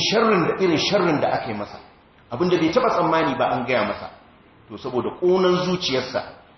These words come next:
shi yasa aka ce waɗanda suke wannan za su shiga wuta. Allah Maɗaukakin Sarki ya ce wuta ce wadda take, wato, allati tattali'u alal af'ida, wadda idan aka sanya mutum a ciki,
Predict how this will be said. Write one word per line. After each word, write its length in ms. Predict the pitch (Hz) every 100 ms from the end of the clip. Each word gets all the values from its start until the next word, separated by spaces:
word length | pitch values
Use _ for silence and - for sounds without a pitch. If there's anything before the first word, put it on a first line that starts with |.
| _
shi 260 | - - 135
yasa 220 | 139 151 123
aka 220 | - -
ce 360 | 113 180 143 - - - -
waɗanda 360 | 165 202 147 120
suke 280 | 139 - 117
wannan 500 | 127 208 185 123 - - - - _ _ -
za 140 | 135
su 180 | - - 120
shiga 140 | 120
wuta. 640 | 131 135 147 139 - - - - -
Allah 240 | 131 135 117
Maɗaukakin 500 | - 123 107 - 117
Sarki 480 | 131 117 - 123 120 - - _ -
ya 120 | 113 131
ce 360 | 131 123 117 - - -
wuta 240 | 123 120 139
ce 120 | 131
wadda 240 | 113 120 -
take, 420 | 127 - 120 120 - - - _ - _ -
wato, 360 | 107 104 107 - -
allati 380 | 131 127 110 120
tattali'u 840 | - 110 - 143 139 143 165 170 - - -
alal 240 | 110 98
af'ida, 420 | - - - - - - - - - - -
wadda 260 | 110 127 127 -
idan 480 | 110 147 190 196 -
aka 180 | - 143
sanya 280 | 147 123
mutum 300 | 107 104 120 -
a 60 |
ciki, 320 | - - -